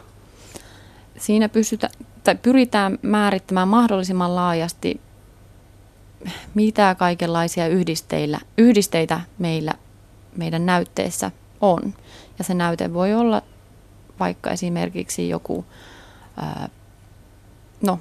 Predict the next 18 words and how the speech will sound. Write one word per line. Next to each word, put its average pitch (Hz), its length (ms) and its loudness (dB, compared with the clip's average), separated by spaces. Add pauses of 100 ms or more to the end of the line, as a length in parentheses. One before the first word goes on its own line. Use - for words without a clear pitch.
(100)
virtsanäyte, 233 880 0 (880)
kudosnäyte 190 1080 0 (840)
tai 175 180 0
sitten 165 340 -6
ihan 165 200 -2
joku 156 200 -4
kasvi-, - 460 -2 (840)
kasvinäyte. 254 720 2 (720)
Et - 80 -10 (420)
katsotaan 220 520 0
sieltä, 202 340 -2 (120)
pyritään 208 440 2
katsomaan, 190 540 -2 (500)
mitä 220 240 4
kaikkea, 185 520 -2 (840)
minkälaisia 196 600 4 (260)
yhdisteitä 202 480 2
siellä 302 280 -2